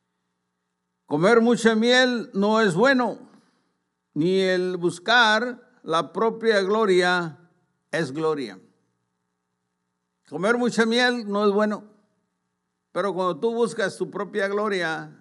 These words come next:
le quitas el lugar a Dios. Deja que Dios, que tú jactes el nombre de Dios y digas, "Yo todo esto lo tengo porque Dios me lo ha dado". Amén. Proverbios veintisiete uno dice,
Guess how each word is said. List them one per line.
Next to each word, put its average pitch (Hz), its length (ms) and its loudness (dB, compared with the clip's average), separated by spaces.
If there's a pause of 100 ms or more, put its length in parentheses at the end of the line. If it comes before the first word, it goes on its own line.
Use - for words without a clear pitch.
(140)
le 143 180 -6
quitas 170 340 -10
el 160 100 -8
lugar 165 280 -6
a 147 80 -8
Dios. 110 480 -16 (1080)
Deja 160 360 -6
que 143 200 -8
Dios, 165 680 -6 (840)
que 123 100 -14
tú 208 280 -2
jactes 185 540 -4
el 143 140 -6
nombre 143 260 -6
de 127 100 -6
Dios 110 300 -14
y 117 60 -20
digas, 131 480 -16 (100)
"Yo 143 160 -10
todo 151 320 -6
esto 151 180 -12
lo 123 140 -10
tengo 175 320 -10
porque 117 240 -16
Dios 131 180 -12
me 135 120 -6
lo 131 140 -10
ha - 20 -12
dado". 113 360 -18 (680)
Amén. 190 760 -4 (580)
Proverbios 202 520 0
veintisiete 180 720 -2
uno 214 380 0
dice, 185 680 -2